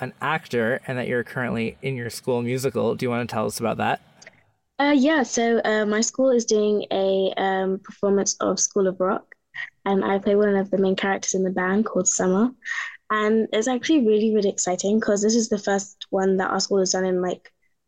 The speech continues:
Speaker 2: a good, I think it was either one or two years, um, 'cause of covid.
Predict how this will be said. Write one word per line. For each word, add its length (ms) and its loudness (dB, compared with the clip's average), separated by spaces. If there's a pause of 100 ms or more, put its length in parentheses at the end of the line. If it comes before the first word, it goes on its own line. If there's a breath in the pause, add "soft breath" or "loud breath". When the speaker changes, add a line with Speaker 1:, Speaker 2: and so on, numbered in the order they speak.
(140)
Speaker 2:
a 80 0
good, 180 0
I 60 0
think 180 2
it 60 2
was 80 2
either 180 2
one 180 4
or 60 2
two 160 0
years, 480 4 (380 loud breath)
um, 320 2
'cause 180 -2
of 80 -6
covid. 500 2